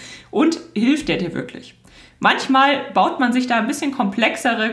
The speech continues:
Prozesse auf, die gar nicht notwendig sind und man kann vieles wieder vereinfachen. Vereinfachen und optimieren. Und das ist genau das, worum es in Baustelle Nummer drei geht. Beispiel bleiben wir bei der Buchhaltung. Vielleicht hast du ein gutes System, wie du deine Buchhaltung organisierst.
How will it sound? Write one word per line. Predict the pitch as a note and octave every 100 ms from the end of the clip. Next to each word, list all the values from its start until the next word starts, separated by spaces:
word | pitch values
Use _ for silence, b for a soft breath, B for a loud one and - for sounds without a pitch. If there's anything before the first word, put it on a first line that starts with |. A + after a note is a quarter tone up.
| -
Prozesse | - G3+ A3+ B3+
auf, | F3+ F#3+
die | G3
gar | F#3+ F#3+
nicht | G3
notwendig | G3 - F3+ F#3+ F#3+
sind | G#3+ -
und | F#3
man | G3
kann | - A#3+
vieles | B3+ - B3 B3+ -
wieder | F#3+ F#3+
vereinfachen. | - - F#3+ F#3 - - F#3+ - B B B B
Vereinfachen | - - E4+ F4+ C#4+ C4+ G3+
und | F3+
optimieren. | - F#3+ F#3+ E3+ D#3 -
Und | - F#3
das | G3+ D#4
ist | E4+ -
genau | G3+ G3+ A#3 B3
das, | A3 B3+ G#3+
worum | G3+ G#3
es | G3
in | F#3+
Baustelle | E3 B3 G3+ F#3+ F#3
Nummer | F3 F3
drei | F#3+ - F#3
geht. | F3+ - - _ b b b b b b b _
Beispiel | F3+ C4 - D#4
bleiben | A#3 G#3+ B3
wir | G3+
bei | G3
der | G3
Buchhaltung. | G#3 B3+ E3 C#3 - - -
Vielleicht | - G#3+ G#3 F4+ - -
hast | C4 C#4 C#4+
du | C#4
ein | - G3+ G#3
gutes | G#3+ F#4 E4 C4+
System, | B3+ - A#3+ B3
wie | G#3+
du | G#3
deine | G3 F#3+
Buchhaltung | F#3 G#3+ F#3 G3 D#3
organisierst. | D#3+ F3 E3+ C#3 - -